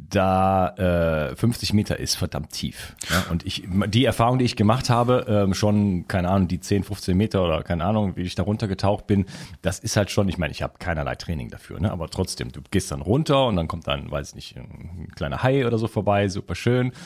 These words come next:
eine Schildkröte und dann, äh, geht's wieder hoch und dann hast du einen Weg, Weg vor dir, ne? Und denkst du, so, so richtig viel Luft habe ich jetzt nicht mehr, ne? Und das, ich sehe schon noch, das dauert noch, ne? Also das ist schon, äh, ein Gefühl,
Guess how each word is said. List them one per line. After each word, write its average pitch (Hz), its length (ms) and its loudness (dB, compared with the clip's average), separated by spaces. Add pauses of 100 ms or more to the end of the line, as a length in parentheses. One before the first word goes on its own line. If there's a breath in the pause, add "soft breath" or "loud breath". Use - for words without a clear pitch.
(180 loud breath)
eine 82 120 -8
Schildkröte 113 640 2 (260 loud breath)
und 98 220 2
dann, 104 240 4
äh, 98 300 2
geht's - 340 -2
wieder 82 140 2
hoch 104 240 0
und 104 60 -2
dann 78 140 -2
hast 73 140 -10
du 92 60 0
einen 113 80 -2
Weg, 190 240 0
Weg - 180 0
vor 85 160 -4
dir, - 180 -8
ne? 98 100 2
Und 104 80 4
denkst 104 180 2
du, 92 80 -4
so, 82 80 -8 (140)
so - 120 -16
richtig - 240 -6
viel 123 160 0
Luft - 200 -6
habe 139 100 -8
ich 117 60 -8
jetzt - 120 -8
nicht - 160 0
mehr, 101 180 4
ne? 107 140 4
Und 95 80 0
das, - 240 -2
ich - 300 -14 (320)
sehe 120 240 -2
schon 113 240 2
noch, 120 180 2
das - 140 -6
dauert 90 280 2
noch, 78 160 -6
ne? 117 240 2
Also 104 160 4
das 107 160 4
ist 143 200 2
schon, 156 240 4
äh, 135 140 2
ein 131 140 4
Gefühl, 185 460 4